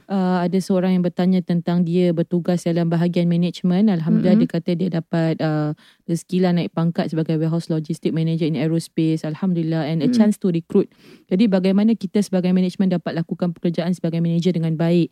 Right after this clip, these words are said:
Speaker 2: Mm.
Speaker 1: Ah, dia kata, "If I impose solat on time or can solat, ah, previously sembunyi-sembunyi. Jika my staff tak dapat solat on that day during akhirat, will I be questioned?" Masya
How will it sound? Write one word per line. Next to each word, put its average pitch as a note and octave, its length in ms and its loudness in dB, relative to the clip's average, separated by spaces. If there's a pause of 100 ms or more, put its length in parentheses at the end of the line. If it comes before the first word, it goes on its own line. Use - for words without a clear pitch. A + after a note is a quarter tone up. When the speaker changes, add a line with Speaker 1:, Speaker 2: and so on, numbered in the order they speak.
(160)
Speaker 2:
Mm. A3 300 2
Speaker 1:
Ah, E3 220 -2
dia D#3+ 80 -2
kata, F3+ 240 -2
"If E3+ 160 -4
I F#3+ 160 0
impose F#3 400 0
solat F3+ 240 0
on E3+ 240 -2
time F#3+ 240 2
or D#3+ 100 0
can E3+ 220 -2
solat, F3 540 -2
ah, D3+ 340 -4
previously F#3 480 0
sembunyi-sembunyi. F3 640 -2 (380)
Jika F3+ 180 0
my G3 160 4
staff G#3+ 240 -2
tak E3 160 -6
dapat F3+ 220 -2
solat F#3+ 320 -2
on F3 160 0
that F#3+ 180 2
day G3+ 240 4
during F3+ 340 0
akhirat, F#3 380 0
will F3+ 140 0
I F3+ 100 0
be F3 100 2
questioned?" E3+ 460 -2
Masya D#3 320 -6